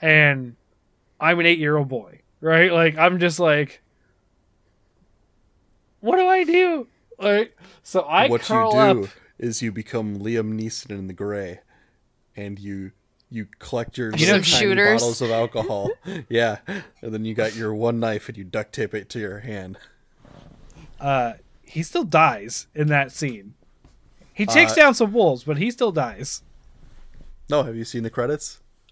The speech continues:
Speaker 3: I say it's open for
Speaker 1: I mean,
Speaker 3: interpretation.
Speaker 1: yeah,
Speaker 2: Yeah.
Speaker 1: it is. It is. It i-, yes, and I have seen the credits. It is, it is open, but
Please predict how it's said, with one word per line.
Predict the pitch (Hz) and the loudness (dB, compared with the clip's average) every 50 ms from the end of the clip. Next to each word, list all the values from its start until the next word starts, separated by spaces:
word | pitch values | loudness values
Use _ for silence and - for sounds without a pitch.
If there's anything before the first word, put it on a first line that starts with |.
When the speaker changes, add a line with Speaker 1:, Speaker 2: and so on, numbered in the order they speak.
| _ _ - | _ _ -12
Speaker 3:
I | 240 | -4
say | 214 285 247 | -2 0 0
it's | 214 - - | 0 -2 -4
open | 247 226 269 277 247 | -6 -6 -6 -10 -8
for | - 254 | -6 -6
Speaker 1:
I | 233 | -6
mean, | 220 202 | -6 -2
Speaker 3:
interpretation. | 196 185 185 185 185 175 165 156 - - - - - - - _ _ - - _ _ - - - _ _ _ _ _ _ _ _ _ _ _ - | 0 0 2 2 2 0 0 -2 -4 -6 -10 -14 -16 -18 -20 _ _ -20 -20 _ _ -20 -20 -20 _ _ _ _ _ _ _ _ _ _ _ -18
Speaker 1:
yeah, | 131 151 151 147 139 135 131 127 123 - _ _ _ _ | -6 -2 0 2 2 2 0 -2 -4 -10 _ _ _ _
Speaker 2:
Yeah. | 156 160 | -4 -2
Speaker 1:
it | 165 | 0
is. | 165 156 147 131 123 117 - - - _ _ _ _ _ _ _ _ _ _ _ _ _ _ _ - | 0 0 0 -2 -2 -6 -10 -12 -14 _ _ _ _ _ _ _ _ _ _ _ _ _ _ _ 0
It | 180 180 | 2 4
is. | 170 151 123 110 107 - - | 4 4 2 -2 -6 -8 -4
It | 151 165 180 | 0 2 2
i-, | 185 | 2
yes, | 170 180 185 180 147 135 - | 2 4 4 4 4 4 2
and | 160 151 156 | 0 0 2
I | 151 | 2
have | 151 160 151 135 131 - | 4 4 2 2 0 -2
seen | - 135 123 123 | -4 -6 -6 -6
the | 113 | -8
credits. | - 120 113 104 101 101 _ - | -12 -14 -16 -16 -18 -20 _ -18
It | 120 123 127 | -14 -10 -8
is, | 127 127 123 - - _ _ _ _ | -8 -8 -10 -14 -18 _ _ _ _
it | 147 143 135 | -10 -6 -4
is | 143 143 135 143 | -2 -2 -2 -2
open, | 123 117 - _ 101 95 101 _ _ _ | -6 -6 -8 _ -20 -20 -20 _ _ _
but | 147 147 139 123 | 0 0 0 0